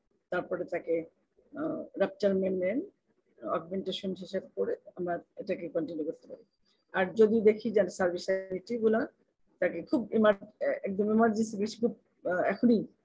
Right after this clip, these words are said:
delivery করায় ফেলতে হবে, এমন prostaglandin দিয়ে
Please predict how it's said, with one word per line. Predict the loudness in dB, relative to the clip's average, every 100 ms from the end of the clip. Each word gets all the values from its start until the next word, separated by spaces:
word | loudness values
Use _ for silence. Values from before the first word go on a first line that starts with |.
| 0
delivery | 4 4 4
করায় | 4 6 6
ফেলতে | 0 -4
হবে, | 2
এমন | 2 2 0 -4 _ _ _ _ _ _ -12
prostaglandin | -2 0 2 4 4 4
দিয়ে | 4 2